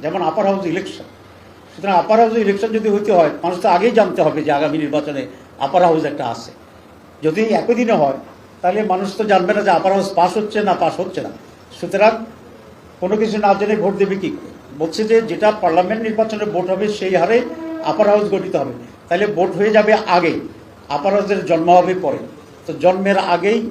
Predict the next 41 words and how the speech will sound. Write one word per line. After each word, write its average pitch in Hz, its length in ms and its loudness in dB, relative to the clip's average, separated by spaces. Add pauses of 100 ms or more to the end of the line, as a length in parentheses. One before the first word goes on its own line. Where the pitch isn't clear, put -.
নাম 151 320 -2
রাখা, 160 400 2 (380)
ছেলে 175 280 0
না 202 100 0
মেয়ে 185 240 2
না 165 160 0
জেনে, 135 260 -8 (140)
কিছুই 185 220 -8
না 185 140 -2
বুঝে, 139 260 -10 (960)
এটা 208 220 0
তো 220 100 -4
একটা 214 220 0
উদ্ভট 196 400 -4
টাইপের 170 280 -4
কথা। 110 240 -12 (400)
তো 175 140 -16
সেই 143 100 -12
জন্য 190 200 -6
আমরা 202 160 -4
বলেছি 214 360 -6
আগেই 180 260 -2
গণভোট 175 440 -6
হইতে 180 200 -8
হবে। 214 200 -2
ফার্স্ট 220 340 -8
ওয়ার্ড 214 160 0
হচ্ছে 220 140 -8
দুটো, - 340 -8 (560)
একটা 196 200 -8
হচ্ছে 196 140 -4
সময় 185 260 -2
আছে 185 180 -6
কিনা, 156 140 -4
ইয়েস 147 480 -2 (380)
সময় 190 200 0
আছে। - 200 -6 (600)
বাংলাদেশে 170 520 -4
দুইটাই 214 400 -2
গণভোট 185 460 0 (420)
হয়েছে 190 460 2